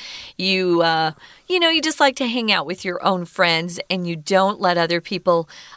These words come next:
uh, participate with you or associate with you. So she feels like an out-, outcast, or as Tom said, an outsider.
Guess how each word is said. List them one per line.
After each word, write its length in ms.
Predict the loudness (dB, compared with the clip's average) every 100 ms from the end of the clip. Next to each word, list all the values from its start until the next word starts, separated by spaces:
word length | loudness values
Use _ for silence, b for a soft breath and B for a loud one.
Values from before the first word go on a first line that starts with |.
| -4
uh, 260 | -2 0
participate 720 | -2 -2 0 0 0 0 -4
with 220 | -2 -6 -4
you 280 | -2 0
or 100 | 0
associate 580 | 0 0 -2 0 -2 -4
with 200 | -6 -6
you. 200 | -6 -8 -10 B B
So 160 | -2 0
she 180 | 0 0
feels 220 | 2 4
like 180 | 2 2
an 80 | 0
out-, 280 | 0 0 0
outcast, 640 | 0 0 0 0 0 0
or 40 |
as 120 | -2 0
Tom 260 | 0 0
said, 240 | 2 2 2
an 140 | 0
outsider. 1040 | 2 2 2 -2 0 2 2 4 2 0